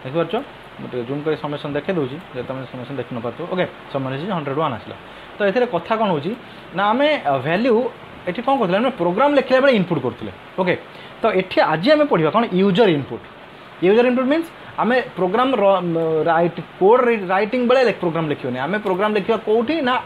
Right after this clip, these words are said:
ପ୍ରୋ-, କୋଡ୍, ଅ, ଏକ୍ଜିକ୍ୟୁଟ୍ ହେଲା ବେଳେ ପ୍ରୋଗ୍ରାମ ଲେଖ-, ମାନେ, ଏ, ଭାଲ୍ୟୁ ଇନପୁଟ୍ କରିବା। ତ ଆକୁ କୁହାଯାଏ, ଅ, ୟୁଜର ଇନପୁଟ୍ ଭାଲ୍ୟୁ, କେମିତି ୟୁଜର ଇନପୁଟ୍ ଆମେ ୟୁଜ୍ କରିବା। ଓକେ, ତ ଆକୁ ମୁଁ କାଟି ଦେଉଛି। ଓକେ, ଏଇଟା ସିଷ୍ଟମ୍ ଡଟ୍ ଆଉଟ୍ ଏଇଟା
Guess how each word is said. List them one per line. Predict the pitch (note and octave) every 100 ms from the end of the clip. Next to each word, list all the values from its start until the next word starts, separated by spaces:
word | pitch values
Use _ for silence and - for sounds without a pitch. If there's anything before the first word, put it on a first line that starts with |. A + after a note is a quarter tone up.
| - - - - -
ପ୍ରୋ-, | D3+ - -
କୋଡ୍, | F3 G3+
ଅ, | D#3+ E3+ D3
ଏକ୍ଜିକ୍ୟୁଟ୍ | E3 D#3+ D3+ G#3+ B3+
ହେଲା | F#3+ E3
ବେଳେ | G#3+
ପ୍ରୋଗ୍ରାମ | F#3+ C3+ B2+ B2
ଲେଖ-, | A2 B2+
ମାନେ, | C#3+ C#3
ଏ, | C3+ C#3+
ଭାଲ୍ୟୁ | B2+ D#3+ F3
ଇନପୁଟ୍ | E3 C#3 D#3
କରିବା। | A#2 A2 G2+ - - -
ତ | F#3
ଆକୁ | E3
କୁହାଯାଏ, | E3+ E3 C#4+ - - -
ଅ, | - B2+ E3+
ୟୁଜର | D#3+ G#3
ଇନପୁଟ୍ | G3+ E3+ E3 C#3
ଭାଲ୍ୟୁ, | C#3+ G#3
କେମିତି | G3 F#3
ୟୁଜର | D#3 F#3
ଇନପୁଟ୍ | F3+ D3 D#3
ଆମେ | F3 D4 - - -
ୟୁଜ୍ | D3 A#2+
କରିବା। | A2 G2 G2
ଓକେ, | G3 G3 - - -
ତ | -
ଆକୁ | F#3 - C#3+ D3+
ମୁଁ | D3
କାଟି | B2+ C#3
ଦେଉଛି। | C#3+ C#3 A#3+ - - - - - - - - - - - - - - - -
ଓକେ, | D3 A#2+
ଏଇଟା | -
ସିଷ୍ଟମ୍ | C#3+ D3 - D3+
ଡଟ୍ | D3
ଆଉଟ୍ | D3 C#3+
ଏଇଟା | C#3+